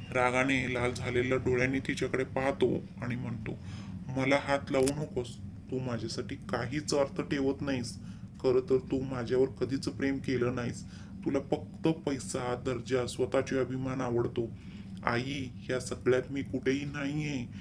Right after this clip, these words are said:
ह्या सगळ्यात माझं काहीच अस्तित्व नाहीये." बरका म्हणाली, "नाही पारस, असं नाहीये. तू फक्त एकदा माझं ऐकून घे."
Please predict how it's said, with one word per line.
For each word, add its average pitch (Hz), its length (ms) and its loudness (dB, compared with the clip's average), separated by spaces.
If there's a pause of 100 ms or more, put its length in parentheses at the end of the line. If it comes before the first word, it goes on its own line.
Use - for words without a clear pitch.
(260)
ह्या 127 140 -4
सगळ्यात 123 520 -2
माझं 131 280 0
काहीच 143 600 -2
अस्तित्व 143 520 -2
नाहीये." 127 400 -4 (560)
बरका - 260 -8
म्हणाली, 120 360 -6 (140)
"नाही 123 180 -2
पारस, 120 460 -4 (640)
असं 170 300 4
नाहीये. 175 340 4
तू - 160 -4 (100)
फक्त - 340 0
एकदा 156 480 4
माझं 170 260 4
ऐकून 160 300 4
घे." 147 180 0